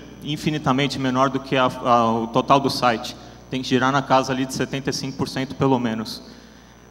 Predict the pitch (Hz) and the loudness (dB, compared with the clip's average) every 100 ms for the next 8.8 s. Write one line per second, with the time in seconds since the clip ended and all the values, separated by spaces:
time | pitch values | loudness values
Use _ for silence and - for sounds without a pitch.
0 | 120 123 131 135 131 - - - - - | -2 0 2 2 -2 -6 -14 -16 -18 -18
1 | - - - 175 165 208 247 202 175 170 | -20 -14 2 6 6 4 2 2 2 2
2 | 175 165 165 143 156 151 147 170 196 190 | 2 2 2 2 0 2 2 2 2 0
3 | - 170 147 143 135 135 120 131 165 - | -2 2 2 2 -2 0 4 6 4 2
4 | - - - - - 123 139 - 175 - | -12 -16 -20 -14 -4 -2 -2 -2 -2 2
5 | 170 170 175 170 165 170 - 160 165 - | 2 2 0 0 2 2 4 2 4 2
6 | 190 147 175 208 131 123 131 131 127 127 | -2 -2 -4 0 -2 0 2 2 2 0
7 | 120 156 - 127 - 123 143 175 - - | 2 0 0 -4 -4 -4 0 2 2 2
8 | 165 - 170 190 - 131 127 - | 2 2 2 2 4 2 2 -6